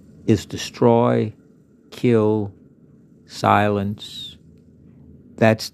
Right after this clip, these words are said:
that's their answer. When everything else fails, ridicule, ostracism, banishment, imprisonment, uh, brutality,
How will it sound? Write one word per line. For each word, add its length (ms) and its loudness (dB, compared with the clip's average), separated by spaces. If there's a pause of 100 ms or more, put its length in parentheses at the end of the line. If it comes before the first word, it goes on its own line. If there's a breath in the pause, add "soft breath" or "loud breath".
(100)
that's 260 -4
their 240 -6
answer. 420 -12 (840)
When 160 2
everything 400 2
else 240 0
fails, 540 -6
ridicule, 920 -2
ostracism, 1000 -4 (560 soft breath)
banishment, 800 -2 (520)
imprisonment, 920 -2 (760)
uh, 480 -4
brutality, 1040 -4